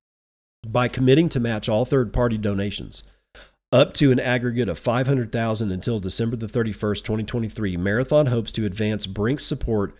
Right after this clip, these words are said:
for the developers who maintain and upgrade Bitcoin's code. Since twenty twenty, Brink has sup-, supported numerous developers in their work to make Bitcoin more accessible and advance through grants,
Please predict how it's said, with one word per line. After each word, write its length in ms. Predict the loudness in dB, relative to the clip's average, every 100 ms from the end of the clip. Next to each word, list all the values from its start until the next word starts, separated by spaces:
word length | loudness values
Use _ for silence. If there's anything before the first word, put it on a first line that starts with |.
| -20 -20 -8
for 140 | -4
the 100 | -2
developers 600 | -2 -2 -2 0 0 0
who 100 | -2
maintain 560 | 0 0 2 2 0 0
and 100 | -2
upgrade 480 | -4 -4 -2 -2 -2
Bitcoin's 500 | -4 -4 -4 -4 -4
code. 360 | -4 -4 -8 -18 -20 -12
Since 320 | 2 2 4 2
twenty 260 | 2 2
twenty, 380 | 2 2 2 0
Brink 320 | 0 0 0
has 100 | -2
sup-, 340 | -2 -6 -8 -6
supported 680 | -4 0 4 4 4 0 0
numerous 480 | 2 4 4 2
developers 720 | 0 -4 -2 -4 -2 -4 -4 -10 _ _ 2
in 160 | 4
their 120 | 4
work 380 | 4 0 -2 -6 -20 _
to 80 | -2
make 280 | 0 0 0
Bitcoin 360 | -2 0 -2 0
more 180 | -2
accessible 640 | -2 0 0 0 2 2 0
and 120 | -4
advance 440 | -2 0 0 -2
through 160 | -6 -6
grants, 640 | -2 0 0 -2 -8 -10